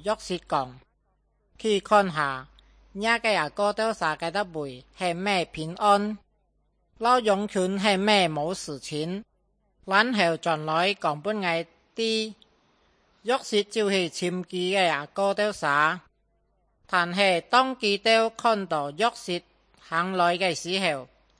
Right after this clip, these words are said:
基调决定要杀约瑟。基调作定约瑟，并其入一介干将之辈。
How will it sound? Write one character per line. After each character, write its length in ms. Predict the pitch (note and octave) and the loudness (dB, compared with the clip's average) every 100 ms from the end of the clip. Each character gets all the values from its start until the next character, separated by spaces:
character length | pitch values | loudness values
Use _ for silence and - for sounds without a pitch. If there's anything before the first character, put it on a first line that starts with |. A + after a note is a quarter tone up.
| _ _ _ _ _ | _ _ _ _ _
基 220 | - F3+ F#3 | -6 -4 0
调 240 | A#3 A#3+ A#3+ | 2 2 0
决 140 | F#3+ F#3 _ | -4 -4 _
定 240 | E3+ D3+ | -8 -8
要 240 | D3+ F3+ E3 | -8 -6 -6
杀 340 | - - E3 - | -4 0 0 -2
约 180 | F#3+ G#3 | -6 -6
瑟。 220 | - - E3 E3 _ _ _ _ _ _ | -6 -8 -10 -10 _ _ _ _ _ _
基 160 | G3+ | -6
调 260 | G#3+ C4+ C#4 | 2 2 2
作 260 | - G#3 - | 2 0 0
定 280 | - D#3+ D3 | -2 -2 -2
约 120 | G3 - | -6 -4
瑟， 260 | - F3+ - _ _ _ | -4 -6 -6 _ _ _
并 440 | A3+ G#3+ F3 D#3 - | 4 4 4 -6 -10
其 320 | F3 F3 F#3 | -4 -2 -2
入 260 | F#3+ G#3+ B3 - _ _ | -2 -4 -6 -8 _ _
一 160 | F#3+ | -10
介 600 | F#3 _ F#3 E3+ D3 C#3 C3 _ _ | -10 _ 2 4 0 -6 -18 _ _
干 480 | A3+ A#3 A3+ A#3 B3 _ | -2 0 -2 -8 -10 _
将 500 | E3+ C#3+ C#3 C3+ C#3+ | -6 -6 -6 -18 -18
之 160 | - G3+ | -12 -10
辈。 320 | - F#3 D3 | 2 2 2